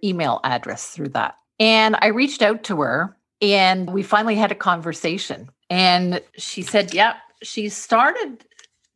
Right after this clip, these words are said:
her escape from social media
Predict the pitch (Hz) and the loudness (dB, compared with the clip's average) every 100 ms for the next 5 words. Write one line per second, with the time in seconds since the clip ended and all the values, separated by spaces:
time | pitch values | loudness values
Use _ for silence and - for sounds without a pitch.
0 | _ - - 202 196 185 180 180 170 _ | _ -16 0 4 6 6 4 2 -4 _
1 | _ _ _ _ _ _ _ 185 - - | _ _ _ _ _ _ _ -10 -10 -2
2 | 170 - - 170 151 170 156 - 147 135 | -2 -2 -6 -6 -4 -4 -4 -6 -6 -6
3 | 127 123 156 | -6 -6 -8